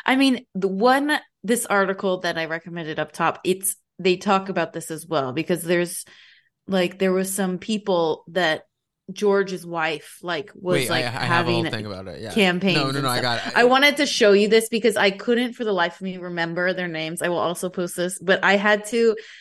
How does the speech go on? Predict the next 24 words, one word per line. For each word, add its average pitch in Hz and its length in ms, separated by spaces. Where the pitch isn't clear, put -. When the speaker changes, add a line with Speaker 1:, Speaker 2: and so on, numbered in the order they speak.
Speaker 1:
make 196 500
a 180 140
cheat 190 300
sheet - 360
of 190 100
Speaker 2:
Yeah. 143 160
Speaker 1:
pictures 247 440
with 247 160
people 233 480
and 190 120
their 185 80
name 180 280
because 190 260
for 202 240
the 190 60
life 170 300
of 196 100
me, 220 320
Speaker 2:
I - 60
Speaker 1:
don't, 156 120
Speaker 2:
agree. 202 140
Speaker 1:
couldn't 170 200
remember 151 340
one. 143 260